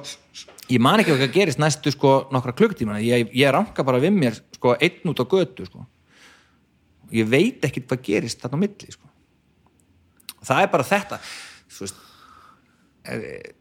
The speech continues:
ég segi alltaf með blackoutin, sko, að, að þú veist, er að, sko, versta fyrir, sko, blackout-fyrirbítur er að þeir upplifa aldrei sjálfan sig í blackouti, sko.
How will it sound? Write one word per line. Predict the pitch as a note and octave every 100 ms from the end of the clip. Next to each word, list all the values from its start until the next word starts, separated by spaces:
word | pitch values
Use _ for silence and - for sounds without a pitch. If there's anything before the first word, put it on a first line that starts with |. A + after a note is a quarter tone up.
| _ -
ég |
segi | G2
alltaf | - C3
með | B2
blackoutin, | C3 D3+ - C#3+ B2+
sko, | B2+
að, | B2+ B2 -
að | B2 -
þú | A#2
veist, | -
er | B2+ B2
að, | A#2
sko, | - B2 G#2+ -
versta | C#3+ - C3+
fyrir, | C#3+ C3+ C3+
sko, | - - B2+ B2 -
blackout-fyrirbítur | D3+ - D3 C#3+ B2 A#2+
er | C3 B2
að | - - -
þeir | D#3+ F#3 D#3+
upplifa | F3 - D#3+ C3
aldrei | C3+ C3+ B2+
sjálfan | D3+ D3+ B2+
sig | A2+
í |
blackouti, | D3 C#3+ - -
sko. | -